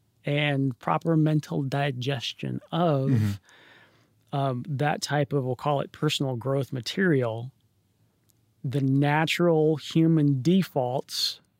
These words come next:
Speaker 1: are what we see.
Speaker 2: Yeah.
Speaker 1: So how could they think that way? Well, it's because they don't or won't understand some of these concepts because they are counterintuitive, because they require hard work. Um,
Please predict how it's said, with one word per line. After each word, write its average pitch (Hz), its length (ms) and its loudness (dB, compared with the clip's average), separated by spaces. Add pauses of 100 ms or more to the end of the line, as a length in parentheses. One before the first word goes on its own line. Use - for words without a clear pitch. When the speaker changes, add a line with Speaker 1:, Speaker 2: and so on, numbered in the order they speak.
(140)
Speaker 1:
are 131 380 -2
what 131 260 -2
we 117 80 -6
see. - 400 -4 (680)
Speaker 2:
Yeah. 120 240 2 (160)
Speaker 1:
So 139 600 0 (720)
how 170 200 2
could 151 120 2
they 151 100 4
think 185 220 2
that 214 180 0
way? 208 280 2
Well, 170 320 0 (240)
it's 160 200 -2
because 147 580 2
they 139 320 2
don't 170 480 2
or 143 200 2
won't 151 720 0 (500)
understand 156 680 4
some 147 160 0
of 139 40 2
these 135 160 -2
concepts - 540 -4
because 139 360 0
they 143 120 2
are 131 140 0
counterintuitive, 123 720 -4
because 123 280 -6
they 131 120 -2
require 127 440 -2
hard 120 260 -8
work. - 320 -8 (760)
Um, 123 400 -4